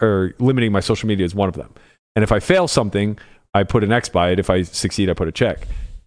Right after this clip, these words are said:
Uh, my only X yesterday was social media. I was just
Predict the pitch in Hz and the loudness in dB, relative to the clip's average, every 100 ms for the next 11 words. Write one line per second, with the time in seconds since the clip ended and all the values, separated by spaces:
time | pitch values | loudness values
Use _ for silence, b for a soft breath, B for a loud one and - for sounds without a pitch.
0 | _ - 104 95 92 90 - _ _ 123 | _ -2 2 2 2 0 -4 _ _ 0
1 | 123 131 135 123 123 - 104 104 95 92 | 2 2 2 2 2 2 2 2 2 0
2 | 90 - 101 92 90 60 - _ _ _ | 0 0 0 -2 -2 -4 -14 _ _ _
3 | - 110 113 113 | -2 0 2 0